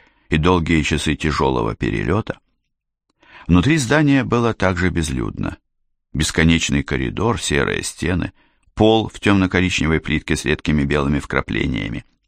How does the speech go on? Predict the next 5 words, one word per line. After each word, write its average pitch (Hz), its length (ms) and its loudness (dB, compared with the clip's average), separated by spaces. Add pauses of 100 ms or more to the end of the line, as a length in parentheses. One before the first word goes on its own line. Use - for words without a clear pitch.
(240)
По 87 100 2
бокам 85 420 4
двери, 50 440 -4 (460)
совершенно 82 720 2
одинаковые. 73 800 -6